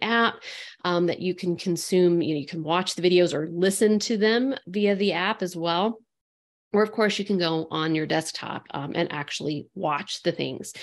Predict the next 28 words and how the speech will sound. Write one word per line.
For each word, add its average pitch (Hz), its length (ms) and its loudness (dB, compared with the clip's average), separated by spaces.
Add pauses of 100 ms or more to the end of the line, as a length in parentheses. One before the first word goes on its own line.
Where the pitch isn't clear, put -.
(480)
Um, 185 280 6 (240)
but 294 320 2 (560)
that's 285 500 -2
just 226 320 2
one 196 460 4
component. 190 580 0 (360)
So 240 560 4
this 277 260 0
is 359 140 0
really 262 240 4
set 226 260 0
up, 185 160 0
again, 185 340 0
to - 80 -12
be 185 180 -6
personalized. 185 1000 -2
So 190 320 4
when 202 200 6
you 269 160 4
join, 190 640 2 (360)
you 220 120 -2
will 233 160 2
go 208 320 6
through 196 320 -2
a 190 80 2
new 185 340 2
member 170 540 -2
course 185 720 0